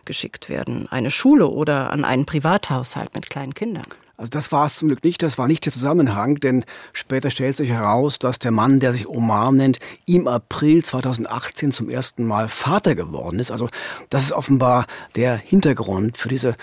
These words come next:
Speaker 2: versteckte Drohung, für diese versteckte Botschaft.
Speaker 1: Hm, danach bricht der Kontakt zu dem Erpresser aber erstmal ab.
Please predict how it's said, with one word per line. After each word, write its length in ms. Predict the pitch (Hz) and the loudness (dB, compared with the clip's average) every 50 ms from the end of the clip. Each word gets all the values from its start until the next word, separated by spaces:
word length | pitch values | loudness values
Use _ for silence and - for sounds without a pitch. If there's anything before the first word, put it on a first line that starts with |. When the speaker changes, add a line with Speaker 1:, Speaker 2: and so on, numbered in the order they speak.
| - - - | -16 -20 -14
Speaker 2:
versteckte 640 | - - 120 113 - - - 107 - - - 113 110 | -8 -4 -2 -2 -2 -2 -2 -4 -4 -4 -6 -6 -6
Drohung, 460 | - 98 - 104 107 101 101 104 110 | -6 -6 -4 -2 0 0 0 0 -2
für 100 | - - | -4 -6
diese 120 | 113 104 | -8 -6
versteckte 480 | 107 - 107 - - - 92 - - 110 | -6 -6 -6 -6 -6 -8 -8 -8 -8 -8
Botschaft. 640 | 104 95 82 78 - - 87 85 - - - - - _ - | -6 -6 -6 -6 -8 -8 -10 -10 -12 -12 -14 -16 -16 _ -6
Speaker 1:
Hm, 180 | 151 143 151 | -4 -2 0
danach 440 | 143 139 135 131 123 120 160 233 - | 0 2 2 2 4 4 2 2 0
bricht 440 | - - - - 196 - - - - | -2 -6 -4 -4 -2 -4 -2 0 0
der 100 | 180 175 | 0 0
Kontakt 540 | - - 156 156 - - 185 220 - - - | 2 0 -2 0 0 0 0 -2 -2 -4 -8
zu 120 | - - | -4 -2
dem 160 | 165 165 156 | 0 0 0
Erpresser 440 | - - - - - 165 165 - - | 0 -2 -4 -4 -2 0 2 2 2
aber 180 | 147 143 139 - | 2 0 0 -2
erstmal 400 | - - - - - 135 117 - | -2 -2 -4 -2 -2 -2 -2 0
ab. 220 | - - - _ | 0 0 0 _